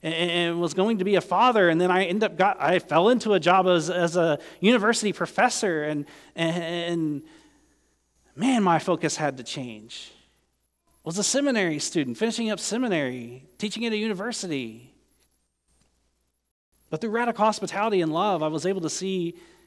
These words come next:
how serving in the church is one of the most life-giving things ever. Ashley and I found a church in Oklahoma City that, that, that really we fell in love with because we lived faith together. And we walked with each other.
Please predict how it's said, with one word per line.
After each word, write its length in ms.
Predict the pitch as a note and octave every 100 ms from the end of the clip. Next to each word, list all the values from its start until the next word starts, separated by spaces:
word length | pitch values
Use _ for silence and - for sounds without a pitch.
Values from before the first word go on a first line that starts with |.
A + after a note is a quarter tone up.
| _ _
how 180 | - E3
serving 540 | - - G3+ A#3 G#3
in 80 | F3
the 80 | C#3+
church 380 | - G3 F3+ D#3
is 120 | C#3
one 100 | E3+
of 60 |
the 60 | D3+
most 260 | D#3 D3+ D#3+
life-giving 600 | F3 G#3+ G3+ G3 E3+ D#3
things 280 | D#3 D3
ever. 340 | A#2+ C#3 A#2+ G2+ - _ _ _ _ _ _ _ _ -
Ashley 220 | E3+ G#3
and 60 | F3
I 60 |
found 180 | E3 E3+
a 40 | D3
church 280 | - F#3
in 60 | F3+
Oklahoma 200 | D#3+ D#3+
City 300 | - F3 F3
that, 200 | D3 D3 - - _
that, 300 | C#3 D3 - F#3 E3+ D3+
that 180 | D3+ C#3+ D#3
really 680 | F3 B3+ A3 E3 C#3+ C3+ - - _ _ _ _ _ _ _ _ _ _
we 160 | D#3 G#3+
fell 280 | A3+ G3
in 140 | E3 D3+
love 240 | G#3 F3
with 280 | D3+ C#3 -
because 400 | D#3 - F3 D#3
we 180 | D#3 E3
lived 340 | D#3 E3+ F3
faith 440 | E3+ - D3 C#3+ -
together. 420 | C3 C#3 D3 - _ _ _ _ _ _ _ _ _
And 120 | D#3 D#3+
we 120 | D#3
walked 380 | D3 E3+ F#3 F3
with 200 | D3 C3+
each 140 | -
other. 260 | B2+ G2+